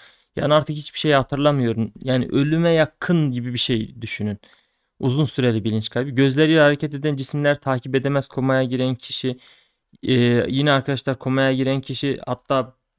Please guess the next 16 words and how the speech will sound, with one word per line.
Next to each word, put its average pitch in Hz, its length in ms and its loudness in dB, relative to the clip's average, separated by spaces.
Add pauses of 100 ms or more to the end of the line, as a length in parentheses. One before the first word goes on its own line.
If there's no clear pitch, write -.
(460)
temel 139 240 -2
ihtiyaçlarını 135 600 -2
karşılayamaz. 135 880 0 (280)
Altına 127 480 2
kaçırır. 127 500 -4 (120)
Bunlar 156 260 0
hep 170 160 -2
koma 147 260 2
belirtileridir. 110 720 -2 (520)
Fakat 180 340 2
burada 151 180 4
yutkunun, 151 400 0
öksürük 135 440 -4
gibi 120 180 -6
tepkilerin 143 540 -2
kaybolması 127 840 0